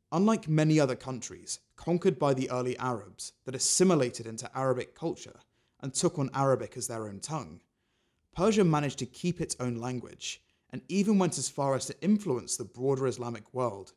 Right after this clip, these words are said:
with its unique and developed cultural ideas that were thousands of years old even during the medieval period.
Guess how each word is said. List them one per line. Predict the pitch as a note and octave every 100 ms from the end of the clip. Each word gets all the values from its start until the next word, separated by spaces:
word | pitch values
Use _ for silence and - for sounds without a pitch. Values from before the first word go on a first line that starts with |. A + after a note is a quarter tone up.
| -
with | B2+
its | - -
unique | B2+ C#3+ F#3+ -
and | D3+ C#3+
developed | C3 C3+ A#2 - -
cultural | - C#3 - B2+
ideas | A2+ A2 B2 G2 F2 - - _ _ _ _ _ -
that |
were | C3
thousands | B2+ - D#3 E3+ E3+ D#3 C#3
of | B2
years | C3 A#2+ -
old | C3 G#2 G2 - _ _ _
even | F#3 F3 D#3+ C#3+
during | D3 D#3 B2+
the | A2+
medieval | A#2 A#2+ B2 A2
period. | - C3 A2 D#2 -